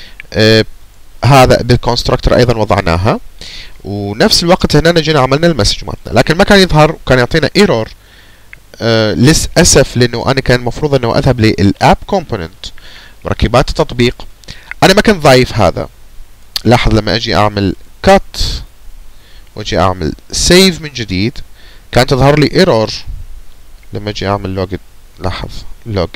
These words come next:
إن. خلينا نجي، أوكي،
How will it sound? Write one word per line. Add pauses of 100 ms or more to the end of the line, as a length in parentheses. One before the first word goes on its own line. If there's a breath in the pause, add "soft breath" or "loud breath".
(100)
إن. (4000 loud breath)
خلينا
نجي، (2250)
أوكي،